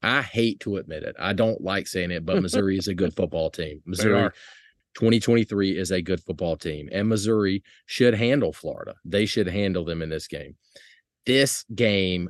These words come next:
Speaker 1: could get wacky too. I don't know why. I don't have any information on this. I could just see Billy, Sunbelt Billy, going out to Como and, uh, making a little noise in this game and just really,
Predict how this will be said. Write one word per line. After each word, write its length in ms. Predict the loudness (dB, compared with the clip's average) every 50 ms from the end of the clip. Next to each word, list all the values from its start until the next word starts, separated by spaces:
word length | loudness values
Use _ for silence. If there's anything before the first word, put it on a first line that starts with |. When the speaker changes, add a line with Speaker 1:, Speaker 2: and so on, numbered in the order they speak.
| _ _ -6
Speaker 1:
could 260 | -2 0 0 0 0
get 220 | 2 0 0 0
wacky 600 | -2 -4 -2 -2 0 0 -2 -2 -2 -2 -2 -2
too. 280 | -2 -2 -2 0 0 0
I 120 | 0 0 2
don't 240 | 2 2 2 2 2
know 120 | 2 4
why. 460 | 4 4 4 4 4 4 4 2 2
I 80 | 0 2
don't 220 | 0 0 0 0
have 180 | 0 -2 -2 -2
any 200 | -2 -2 0 -2
information 580 | -2 -2 -2 0 4 6 6 6 6 4 2
on 160 | 2 4 4 4
this. 320 | 4 4 4 2 2 -4 -10 -14 -18 -18 -18 _
I 160 | -2 0 2 6
could 160 | 6 6 8
just 200 | 8 4 4 4
see 600 | -2 -2 0 0 2 2 2 2 2 -2 -4 -6 _ _ _ _ _ _ _ _ _ _ _ _ _ _ -14 -4 2
Billy, 480 | 6 6 8 8 6 4 2 2 -2 -6 -12
Sunbelt 640 | -10 -2 2 2 2 2 4 2 2 2 2 0
Billy, 460 | 0 0 2 2 0 -2 -4 -6 -8 -10 _ _ -6
going 300 | -2 0 2 2 2 0
out 160 | 0 -2 -4
to 80 | -8 -8
Como 580 | -4 -4 -2 -2 0 0 0 2 2 0 0
and, 380 | -2 -2 -2 -2 -2 -2 -4 -4
uh, 200 | -4 -4 -6 -4
making 360 | -2 -2 -2 -2 -2 -2 -4
a 60 | -2
little 240 | -2 -4 -4 -4 -4
noise 360 | -4 -4 -4 -4 -4 -4 -4 -6
in 100 | -6 -6
this 160 | -6 -6 -8
game 440 | -8 -6 -6 -4 -4 -6 -6 -8 -8
and 300 | -6 -6 -4 -4 -4 -6
just 240 | -8 -10 -8 -8 -8
really, 720 | -10 -10 -8 -8 -6 -6 -4 -4 -4 -4 -4 -6 -6 -8